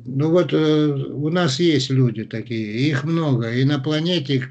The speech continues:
как мы с тобой, обеспокоенные не только собой, но и человечеством, э, их много. И, и моя задача, я тебя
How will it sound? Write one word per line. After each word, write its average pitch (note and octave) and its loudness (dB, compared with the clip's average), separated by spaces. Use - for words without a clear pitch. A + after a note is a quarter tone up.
как C3+ -4
мы C3+ 0
с C3 -6
тобой, B2 -2
обеспокоенные A#2+ -2
не B2+ 0
только C3 -2
собой, B2+ 0
но B2 0
и A#2 -2
человечеством, B2+ -2
э, G#2+ -10
их C#3 0
много. C#3 0
И, A#2+ -4
и C3+ 4
моя D3 0
задача, C#3+ 0
я C3 0
тебя C3 2